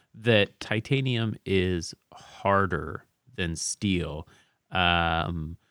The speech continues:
I, I suspect that there is some nuance to that statement, that it's e-, either A, n-, not true, or, or that B, there's some nuance. I, I don't know enough about metal,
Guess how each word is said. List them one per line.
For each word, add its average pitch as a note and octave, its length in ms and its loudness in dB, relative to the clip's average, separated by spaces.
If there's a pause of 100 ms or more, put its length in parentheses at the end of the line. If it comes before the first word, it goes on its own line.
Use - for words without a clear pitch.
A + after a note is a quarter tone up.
(300)
I, B2+ 100 -2 (220)
I A#3+ 300 0
suspect - 1000 -2 (120)
that G#2 260 -2
there F#2+ 320 2
is F#2 580 2
some F#2 320 -2
nuance G2+ 440 0
to - 140 -6
that D#2+ 180 -4
statement, - 440 -6
that A2+ 160 4
it's - 140 -4 (100)
e-, C#3+ 240 4
either A2 420 2 (720)
A, F#2 460 2 (200)
n-, G2 200 -6
not G#2+ 320 2
true, F2 420 -4 (800)
or, A#2 400 6
or A2+ 200 8
that G2 280 0
B, G#2 600 6
there's A2+ 240 2
some F#2 160 0
nuance. G2+ 380 2 (140)
I, G2+ 80 0 (120)
I C3 160 8
don't F3 220 4
know A#2+ 240 6
enough G2+ 300 2
about F2+ 280 -4
metal, F#2 460 0